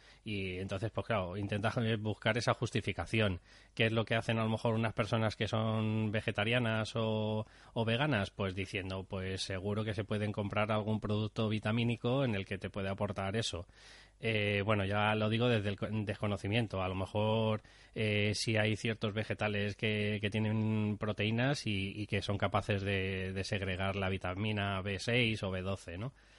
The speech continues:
Eh, también, eh, pues eso, eh, otro, otro concepto, eh, principalmente, es que, como he comentado antes, mm, por encima, es que es un concepto escultural.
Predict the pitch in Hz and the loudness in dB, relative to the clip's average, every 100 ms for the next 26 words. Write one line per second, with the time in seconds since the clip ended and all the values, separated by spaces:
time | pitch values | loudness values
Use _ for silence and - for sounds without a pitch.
0 | - - - - - _ - 120 107 104 | -20 -20 -20 -20 -20 _ 0 2 4 4
1 | 104 101 104 92 _ _ _ _ _ - | 4 2 0 -4 _ _ _ _ _ -16
2 | - - 113 104 110 120 127 123 117 104 | -2 4 4 6 4 4 4 4 2 0
3 | - - 120 110 104 - 101 107 - 101 | -10 -6 0 2 2 0 -2 0 0 -2
4 | 101 101 107 113 120 - 123 120 120 107 | 0 0 0 0 0 2 0 0 0 0
5 | 127 - 123 139 117 101 95 95 95 - | -2 0 0 0 0 0 0 -2 -4 -8
6 | - 107 104 113 98 104 110 117 107 113 | -10 -6 -4 -2 2 2 4 2 2 0
7 | - - - - 110 107 104 113 107 107 | -4 -18 -20 -6 0 0 0 2 4 2
8 | 107 110 110 107 110 110 98 107 107 107 | 0 0 2 0 0 0 0 -2 0 0
9 | 113 107 - 113 104 98 107 107 117 117 | 0 -2 -4 -4 -4 -2 -2 0 0 0
10 | 123 107 113 104 107 110 92 98 - 110 | 0 -2 -2 -2 0 0 -2 -4 -2 0
11 | 107 - 120 104 98 107 95 | 0 -2 -4 -2 0 0 0